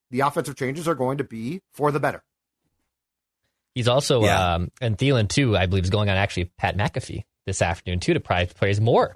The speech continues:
Speaker 2: positivity. So I'm curious to see
Speaker 1: Drop
Speaker 2: what he
Speaker 1: some
Speaker 2: says
Speaker 1: F-bombs?
Speaker 2: there as well.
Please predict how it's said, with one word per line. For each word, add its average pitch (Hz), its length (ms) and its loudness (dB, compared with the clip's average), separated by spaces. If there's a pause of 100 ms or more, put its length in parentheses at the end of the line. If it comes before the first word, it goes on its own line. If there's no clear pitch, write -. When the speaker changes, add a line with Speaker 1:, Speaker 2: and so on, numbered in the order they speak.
Speaker 2:
positivity. 82 600 -8
So 90 160 -14
I'm 90 100 -8
curious 98 300 -8
to - 80 -20
see - 100 -20
Speaker 1:
Drop 104 120 -4
Speaker 2:
what 87 60 -6
he 90 60 -8
Speaker 1:
some 95 80 -10
Speaker 2:
says 104 80 -4
Speaker 1:
F-bombs? 87 160 -4
Speaker 2:
there 92 140 -2
as 90 100 -4
well. 117 220 -8